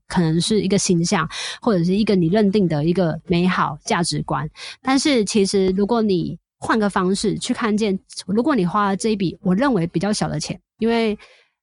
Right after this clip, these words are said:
嗯，当你真正开始了解你自己，开始发掘自己，开始探索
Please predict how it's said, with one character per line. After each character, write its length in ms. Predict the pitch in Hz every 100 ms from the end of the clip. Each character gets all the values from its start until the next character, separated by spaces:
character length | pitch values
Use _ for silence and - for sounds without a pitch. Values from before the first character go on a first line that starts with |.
| _
嗯， 460 | 196 180 170 160 170 _
当 280 | 233 233 254
你 120 | 185
真 200 | 208 214
正 120 | 214
开 180 | 185 196
始 140 | 196 156
了 200 | 165 175
解 120 | 180
你 120 | 156
自 160 | 156 170
己， 320 | 170 139 170 _ _ _ _ _
开 220 | - 208
始 200 | 214 170
发 320 | - 196 190
掘 200 | 202 165
自 200 | 160 190
己， 220 | 165 - -
开 180 | - 208
始 60 |
探 340 | 175 - 233 175
索 260 | - 160